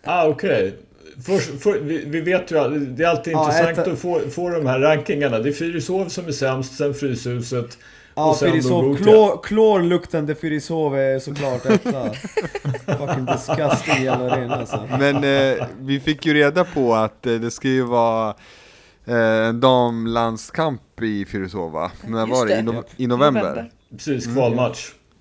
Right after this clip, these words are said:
Speaker 3: Jag räknar ju kallt med att, eh, ni är på plats, eh, hela, hela bänken.
Speaker 1: Självklart.
Speaker 2: Ja, jag, jag kommer
Speaker 4: Ah.
Speaker 2: mest troligt vara där.
Speaker 4: Beror på vilken dag i veckan det är.
Speaker 3: Ja,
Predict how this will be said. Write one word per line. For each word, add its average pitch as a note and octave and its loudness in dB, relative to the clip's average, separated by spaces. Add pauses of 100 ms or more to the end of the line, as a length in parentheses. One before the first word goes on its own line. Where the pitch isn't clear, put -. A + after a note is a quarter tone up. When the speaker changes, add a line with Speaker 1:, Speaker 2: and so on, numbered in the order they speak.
(120)
Speaker 3:
Jag A2 0
räknar A#2+ -2
ju B2 -4
kallt D#3 -10
med F#2+ -6
att, - -14
eh, G2 -8
ni G2+ -8
är F#2+ -8
på F#2+ -18
plats, - -14
eh, C#2+ -12 (680)
hela, E2 -8
hela F2+ -6
bänken. A2+ -10 (420)
Speaker 1:
Självklart. C3 -4
Speaker 2:
Ja, C3+ -6
jag, D#3+ -2 (360)
jag E3+ -4
kommer D#3 -4
Speaker 4:
Ah. D3 -6
Speaker 2:
mest C#3+ -6
troligt A#2 -8
vara A2+ -10
där. G#2 -10 (200)
Speaker 4:
Beror B3 -8
på A#3 -6
vilken G3+ -10
dag F#3+ -6
i F#3+ -10
veckan D#3 -12
det - -10
är. G3+ -12 (920)
Speaker 3:
Ja, A2 -12